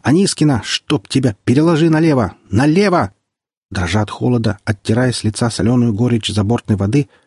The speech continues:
Сочинский осознал себя на крохотном бриге, падающем в морскую бездну. Вокруг бушевало, пенилось, кренилось. Безумными глазами Сева отыскал Аллу, мертвой хваткой вцепившуюся в штурвал, и своего командира,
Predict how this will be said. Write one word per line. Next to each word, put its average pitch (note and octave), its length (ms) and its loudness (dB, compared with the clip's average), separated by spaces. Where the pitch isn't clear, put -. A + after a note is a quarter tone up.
Сочинский A#2 580 -4
осознал G#2+ 400 -2
себя G#2 260 -2
на G#2 100 0
крохотном G#2 600 -4
бриге, A#2+ 320 -2
падающем G#2 640 -4
в F#2+ 40 -14
морскую F2+ 460 -6
бездну. D#2+ 480 -10
Вокруг G#2 540 -4
бушевало, A#2+ 720 -2
пенилось, B2+ 520 0
кренилось. A#2+ 600 0
Безумными C3+ 500 0
глазами B2 420 0
Сева A2+ 320 -2
отыскал G#2+ 460 -4
Аллу, C3+ 400 0
мертвой A2 380 -2
хваткой A2+ 380 -4
вцепившуюся G#2 680 -4
в - 60 -14
штурвал, G#2+ 440 -2
и - 60 -10
своего G2 380 0
командира, A2+ 560 -2